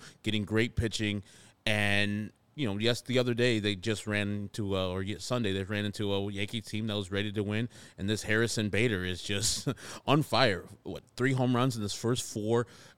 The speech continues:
playoff appearances with the Yankees is, uh, unbelievable, especially being at the bottom of the lineup like he is with the Yankees. But I think the Yankees have the home field advantage, have the momentum going for themselves.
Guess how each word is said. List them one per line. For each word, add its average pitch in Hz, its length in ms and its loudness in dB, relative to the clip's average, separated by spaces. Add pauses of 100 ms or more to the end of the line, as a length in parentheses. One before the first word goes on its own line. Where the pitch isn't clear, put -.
(340)
playoff 120 360 4
appearances 117 460 -2
with 110 200 -2
the 104 60 -6
Yankees 104 420 -2
is, 113 280 -4
uh, 117 220 0
unbelievable, 123 600 -2
especially 104 360 -4
being 101 260 -2
at 98 140 0
the 104 80 -6
bottom 101 320 0
of 101 60 -2
the 101 80 -2
lineup 104 320 -4
like 95 120 -6
he 104 140 -2
is 95 160 -4 (320)
with 107 140 -2
the 101 80 0
Yankees. 98 340 -2
But 110 240 0 (100)
I 110 140 2
think 120 220 -2
the 110 100 -2
Yankees 104 360 0
have 98 200 0
the 87 80 -4
home 110 220 0
field 107 180 4
advantage, 92 440 0
have 98 200 -4
the 98 120 -2
momentum 110 480 2
going 101 260 -2
for - 100 -10
themselves. 95 500 -4